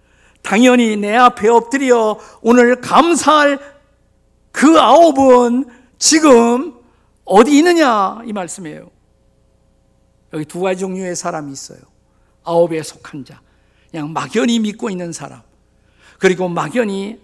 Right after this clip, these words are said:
"아, 하나님 믿고 내가 도움도 받았지." 그러나 예수님의 구주 되심에 대한 분명한 신앙 고백이 없고, 그분을 향한 감사가 없는 아홉 명에 속한 자들이 아니신가요?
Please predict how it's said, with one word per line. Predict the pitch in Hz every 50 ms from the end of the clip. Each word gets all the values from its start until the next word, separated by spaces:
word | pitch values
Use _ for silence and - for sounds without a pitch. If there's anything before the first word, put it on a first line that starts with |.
| _ _ -
"아, | - 143 143
하나님 | 135 - 156 175 170 170 175
믿고 | 170 156 143 - 180
내가 | 160 147 143 156
도움도 | 151 - 147 156 165 180 180 202
받았지." | 156 147 143 156 175 156 - - - 139 123 127 127 _ _ _ _ _ _ _ _ _ _ _
그러나 | - 175 170 175 175 175 170 - - - _ _
예수님의 | - 143 151 175 202 196 - - 196 202 202 202 202 202 196 202
구주 | - - 202 254 285 277 294 285
되심에 | 262 277 262 220 - 269 262 233
대한 | 226 233 226 226 226 220 - - _ _ -
분명한 | - 226 294 320 320 302 294 277 277 285
신앙 | 269 - - 285 269 254 254 254 262
고백이 | 247 - 214 240 240 240 233 202 233
없고, | 233 220 214 214 - 226 220 214 214 214 - - - _
그분을 | - - 226 208 214 208 208 196
향한 | 196 190 196 190 196 202
감사가 | - - 165 202 277 311 - - 269 277 285 277
없는 | 269 269 277 277 285 269 277 277 - - - - _ -
아홉 | - 185 180 208 277 330 339 320 311
명에 | 311 311 302 294 285 277 277 269
속한 | 247 - - 254 - - - 277 262 247 254 - - _
자들이 | - - 226 226 - 240 226 233 240
아니신가요? | - - 165 190 247 254 - 254 240 226 226 208 208 226 247 269 302 311